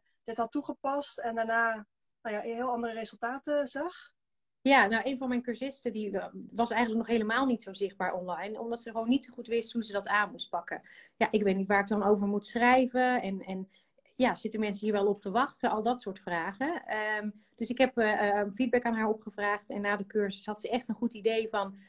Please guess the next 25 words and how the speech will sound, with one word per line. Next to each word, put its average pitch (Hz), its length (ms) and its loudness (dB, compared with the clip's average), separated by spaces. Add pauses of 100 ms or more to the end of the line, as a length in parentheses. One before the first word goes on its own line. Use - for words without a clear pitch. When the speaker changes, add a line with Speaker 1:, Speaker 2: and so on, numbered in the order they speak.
(140)
Speaker 2:
"Nou 208 140 6
ja, 180 60 4
hier 247 180 6
moet 262 120 8
ik 247 60 0
dus 220 160 -2
over 190 200 -2
schrijven. 254 380 0
Zo 247 220 4
moet 269 120 4
ik 254 80 -4
dit 285 180 -6
aanpakken. 196 680 -2
Deze 240 300 2
onderwerpen 226 480 0
kan 208 160 -6
ik 196 80 -18
hier 202 160 -6
aan, 190 140 -6
aan 180 140 -8
bod 190 160 -10
laten 185 300 0
komen." 180 440 -6
En, 180 260 -10
eh, 175 280 -6